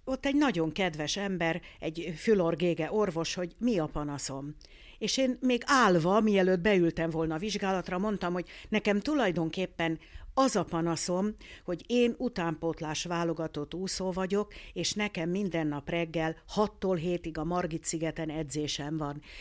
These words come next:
És az iskolai énekkarban viszont egy héten kétszer, héttől nyolcig énekelni kellene. És én szeretném, ha engem felmentenének énekből.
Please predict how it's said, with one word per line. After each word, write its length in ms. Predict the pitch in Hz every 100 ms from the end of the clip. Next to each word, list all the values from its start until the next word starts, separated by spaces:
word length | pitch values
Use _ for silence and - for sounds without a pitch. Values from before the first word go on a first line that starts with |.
| -
És 220 | - 190 170
az 100 | 160
iskolai 600 | 247 - 208 185 170 170
énekkarban 840 | 196 214 202 - 190 170 165 160
viszont 400 | 160 156 160 156
egy 140 | 147 -
héten 400 | 170 165 139 139
kétszer, 480 | 214 233 - 202
héttől 420 | 180 175 - 165 160
nyolcig 440 | 196 208 - 196
énekelni 680 | 175 147 147 - 151 151 151
kellene. 520 | 160 151 147 147 143 - - -
És 200 | 202 -
én 100 | 185
szeretném, 600 | - 254 202 156 165 160
ha 140 | 160
engem 280 | 160 160 156
felmentenének 1040 | 147 190 180 170 151 147 147 143 143 135 156
énekből. 800 | 151 143 147 151 147 143 143